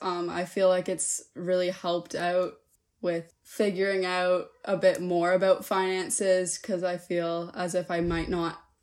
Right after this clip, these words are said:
know too much, but I definitely think my knowledge base is growing a lot with the course.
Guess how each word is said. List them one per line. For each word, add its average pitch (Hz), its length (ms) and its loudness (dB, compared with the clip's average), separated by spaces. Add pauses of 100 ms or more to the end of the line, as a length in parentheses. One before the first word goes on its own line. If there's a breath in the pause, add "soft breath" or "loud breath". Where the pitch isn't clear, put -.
know 175 320 0
too 175 320 -2
much, 175 600 -4 (200)
but 170 380 -2 (380 soft breath)
I 190 80 6
definitely 190 300 0
think 180 380 -2 (220)
my 165 600 -4
knowledge 165 500 -4
base 165 240 -2
is 165 140 0
growing 160 340 -2
a 156 60 -4
lot 170 340 -10
with 185 140 -10
the 165 80 -8
course. - 500 -8